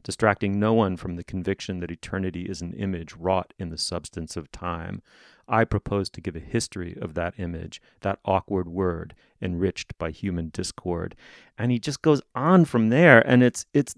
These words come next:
you know, n-, you know, never has a human being worn such depth of knowledge and reading so lightly, sort of played on the fiddle of everything that's ever been thought or said with such dexterity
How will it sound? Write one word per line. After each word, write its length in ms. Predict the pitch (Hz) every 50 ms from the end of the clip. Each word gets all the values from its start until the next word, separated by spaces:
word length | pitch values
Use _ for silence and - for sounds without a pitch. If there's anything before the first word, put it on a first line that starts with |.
| _ -
you 360 | - 123 127 - 107 104 - 131
know, 60 | 123
n-, 320 | 113 113 113 113 120 123 - -
you 400 | - - 107 - 110 117 226 143
know, 100 | 127 120
never 560 | 117 117 113 117 127 143 156 156 160 139 127
has 240 | 120 - 113 110 101
a 80 | 110 107
human 340 | - - 113 113 110 104 95
being 400 | 104 104 101 101 98 95 95 92 _ - - - - _ _ _
worn 500 | - 98 92 98 110 107 104 104 98 95 -
such 400 | - - 117 107 - - - -
depth 300 | - 104 98 - - -
of 140 | 104 85 85
knowledge 400 | 92 92 95 92 95 95 85 92
and 140 | 95 92 87
reading 340 | 98 101 92 95 90 87 82
so 560 | - - - - 110 107 107 107 104 95 - _ _ _ _ _ _ _ _ _ _ _ _ _ - - - - 135 120 113
lightly, 640 | 120 113 104 110 123 151 175 170 - - 110 95 87
sort 160 | 87 - 117 104
of 140 | 101 -
played 400 | - - - 117 117 120 131 123
on 120 | 117 110 107
the 80 | 101
fiddle 460 | - - - 117 113 120 117 104 101 98
of 180 | 92 90 98 -
everything 460 | - 104 98 110 113 104 - 110 98 95
that's 200 | 95 92 - -
ever 240 | 127 101 90 104
been 200 | 92 - 101 92
thought 380 | - - - - 98 95 101 104
or 140 | 107 98 92
said 440 | - - 110 98 95 92 87 80 82
with 220 | 90 92 90 -
such 380 | - - 104 98 92 - - - _ -
dexterity 800 | - 90 - - - 107 101 104 104 104 92 92 87 90 90